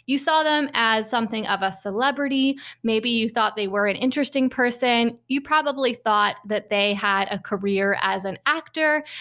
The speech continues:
and that they were getting paid a fair amount of money to be an actor and kind of to be fake. Now, of course, that doesn't go for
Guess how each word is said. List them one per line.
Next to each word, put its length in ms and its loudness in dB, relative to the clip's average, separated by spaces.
and 280 2
that 180 -2
they 140 2
were 160 -2
getting 240 2
paid 200 0
a 40 -2
fair 260 -2
amount 240 2
of 80 -4
money 720 2
to 540 0
be 240 2
an 220 0
actor 640 -2
and 140 -4
kind 240 0
of 80 -12
to 100 -10
be 140 -8
fake. 800 -8
Now, 320 0
of 100 -2
course, 240 -2
that 160 -4
doesn't 220 -2
go 160 -2
for 180 -2